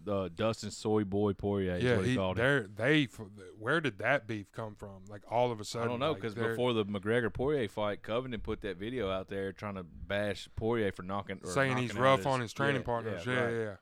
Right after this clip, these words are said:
Speaker 1: That was Covington that, that sent that video out. But
Speaker 2: Yeah.
Speaker 1: what was the
Speaker 2: Uh,
Speaker 1: one I missed, man? Go ahead and make me feel like shit.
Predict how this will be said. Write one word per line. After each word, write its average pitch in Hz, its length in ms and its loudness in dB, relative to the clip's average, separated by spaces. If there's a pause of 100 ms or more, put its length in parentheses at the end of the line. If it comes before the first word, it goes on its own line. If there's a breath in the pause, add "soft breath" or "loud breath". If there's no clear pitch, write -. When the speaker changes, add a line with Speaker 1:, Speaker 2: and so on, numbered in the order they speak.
Speaker 1:
That 127 140 0
was 123 100 -8
Covington 120 400 -2
that, 95 160 -4 (100)
that 101 160 -2
sent 101 200 -10
that 85 120 -4
video 90 320 -2 (120)
out. - 140 -12
But 117 100 -4
Speaker 2:
Yeah. 110 120 -4 (760 soft breath)
Speaker 1:
what 117 120 0
was 127 120 2
the 143 80 4
Speaker 2:
Uh, 147 40 8
Speaker 1:
one 147 120 8
I 139 80 6
missed, 113 320 4
man? 104 180 -2
Go 113 100 0
ahead 117 140 2
and 113 80 -2
make 113 140 -4
me 107 80 -6
feel 110 200 -2
like 95 120 -2
shit. 98 340 -8